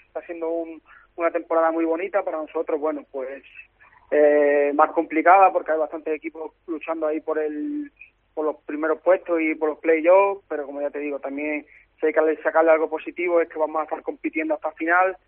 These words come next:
que bueno, que, que al final, bueno, que los playoffs yo creo que si llegamos todos, eh, igualados,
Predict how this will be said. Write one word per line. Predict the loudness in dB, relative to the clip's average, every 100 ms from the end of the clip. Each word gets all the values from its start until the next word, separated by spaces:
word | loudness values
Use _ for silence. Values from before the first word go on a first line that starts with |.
| _ _ _ _
que | 0
bueno, | 2 2 -2
que, | -4 -6 -6 -8 -8 -8 -8 -10 -4
que |
al | -6
final, | -2 0 4
bueno, | 4 0 -4
que | -6
los | -4
playoffs | -2 2 4 4
yo | 4
creo | 2 -2
que | -4
si | -2
llegamos | 0 2 0 -2
todos, | -2 2 4 2 -2 _ _ _ _ 2
eh, | 4 6 4
igualados, | 2 2 4 2 0